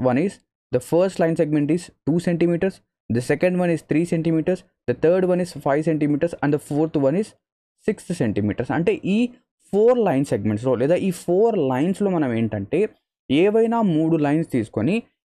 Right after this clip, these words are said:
ఇలాగా ఎన్ని ట్రయాంగిల్స్ అనేవి ఫామ్ చేయవచ్చు అని అడిగాడు, అవునా? So ఇక్కడ ఏదైతే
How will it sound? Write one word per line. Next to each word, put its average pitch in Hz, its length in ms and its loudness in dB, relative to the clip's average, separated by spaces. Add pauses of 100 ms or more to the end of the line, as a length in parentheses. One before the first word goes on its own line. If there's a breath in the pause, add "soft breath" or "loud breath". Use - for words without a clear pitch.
(120)
ఇలాగా 233 420 2 (240)
ఎన్ని 233 260 2 (140)
ట్రయాంగిల్స్ 185 640 0
అనేవి 143 360 0 (260)
ఫామ్ 160 360 2
చేయవచ్చు 127 440 0
అని 127 140 0
అడిగాడు, 98 320 -4
అవునా? 190 160 0 (340)
So - 80 2
ఇక్కడ 196 140 0 (480)
ఏదైతే 190 340 2